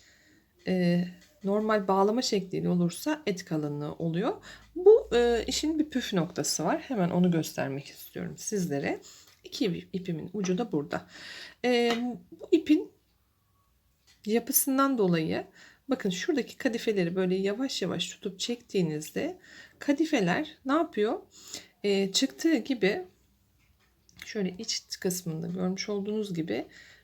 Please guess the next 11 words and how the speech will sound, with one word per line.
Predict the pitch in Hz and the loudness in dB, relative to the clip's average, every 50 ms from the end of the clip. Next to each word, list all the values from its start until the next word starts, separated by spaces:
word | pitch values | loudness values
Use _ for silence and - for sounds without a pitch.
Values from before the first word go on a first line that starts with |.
| _ - | _ -4
beyaz | 220 240 240 247 247 240 233 - - | -2 0 0 0 0 -2 -4 -4 0
bir | 202 | 2
yer | 185 180 170 165 170 | 2 2 2 0 -2
kalıyor. | - - 147 151 147 143 147 170 - - _ _ _ _ _ _ _ _ _ _ _ _ _ _ _ _ _ _ _ _ _ _ _ _ _ _ _ _ _ _ _ _ _ _ _ _ - - | -8 -10 -10 -6 -6 -6 -6 -8 -10 -16 _ _ _ _ _ _ _ _ _ _ _ _ _ _ _ _ _ _ _ _ _ _ _ _ _ _ _ _ _ _ _ _ _ _ _ _ 0 4
Böyle, | 359 311 254 202 196 233 339 - - _ _ _ _ _ _ _ _ _ - - | 4 4 4 4 2 0 0 -4 -6 _ _ _ _ _ _ _ _ _ -4 0
e, | 214 202 190 185 185 190 185 - 196 - - _ _ _ _ _ _ - | 0 2 2 2 0 0 -2 -4 -6 -8 -12 _ _ _ _ _ _ 6
belirli | 370 370 359 302 254 226 | 8 8 8 8 6 4
uzunlukta | - - 285 277 247 240 214 196 175 175 175 - - 254 320 381 - _ _ - | 2 0 0 -2 0 0 0 2 2 2 0 -2 -2 -2 -2 -4 -6 _ _ -4
ne | 330 311 | 0 0
yapacağız? | 285 - - 196 175 180 214 240 302 - - - - - 233 | 0 2 0 -2 -2 0 0 0 0 -2 -2 -2 -2 -4 -4
Şuradaki | - - - 381 320 226 196 175 175 175 - 190 180 196 262 320 | -4 -2 0 2 2 2 2 0 0 0 0 0 2 2 0 -2